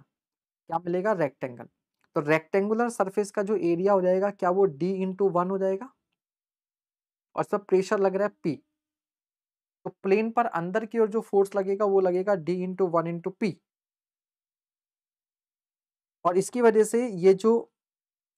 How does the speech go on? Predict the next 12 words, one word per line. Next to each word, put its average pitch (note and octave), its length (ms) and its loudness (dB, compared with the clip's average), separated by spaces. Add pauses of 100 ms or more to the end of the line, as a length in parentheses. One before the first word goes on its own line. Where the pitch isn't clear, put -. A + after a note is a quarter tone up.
(120)
सिलेंडर F#3+ 520 2
की A3+ 140 -4
जो G#3+ 160 2
वॉल E3 340 4
है, G#3+ 140 -2
इसके F#3+ 260 -4
अंदर G3 240 -2
क्या A#3+ 180 4
प्रोड्यूस F3+ 480 4
होगी? C3 220 -8 (1800)
हुप A3+ 280 2
टेंशन। E3 420 -2